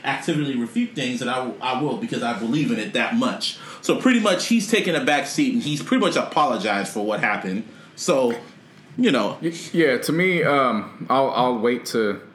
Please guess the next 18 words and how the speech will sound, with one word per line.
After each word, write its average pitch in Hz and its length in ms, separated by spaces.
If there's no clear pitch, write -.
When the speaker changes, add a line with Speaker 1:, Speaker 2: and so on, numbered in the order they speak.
Speaker 2:
hear 110 200
more 101 220
about 104 220
the 110 60
story, 113 340
Speaker 1:
Mm-hmm. 147 340
Speaker 2:
um, 92 220
as 95 200
it 95 140
progresses. 104 640
Um, 101 540
basically, 240 280
that's 165 240
all. 151 440
That's 156 220
the 147 100
difference 139 420
between 110 600